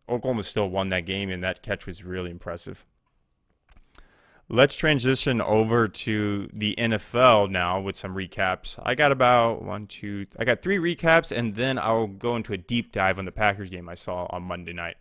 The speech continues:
Starting with the Vikings versus the Cardinals. The Cardinals, excuse me, the Vikings went to Arizona, and the Cardinals won thirty-four to thirty-three thanks to a game-winning field goal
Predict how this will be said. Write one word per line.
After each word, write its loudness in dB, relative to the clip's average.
Starting 2
with 2
the -2
Vikings 2
versus -4
the -12
Cardinals. -6
The -4
Cardinals, 2
excuse -4
me, -4
the -4
Vikings 0
went -4
to -4
Arizona, -2
and -6
the -4
Cardinals 2
won 0
thirty-four -2
to -6
thirty-three -4
thanks -4
to -4
a -8
game-winning -2
field -4
goal -10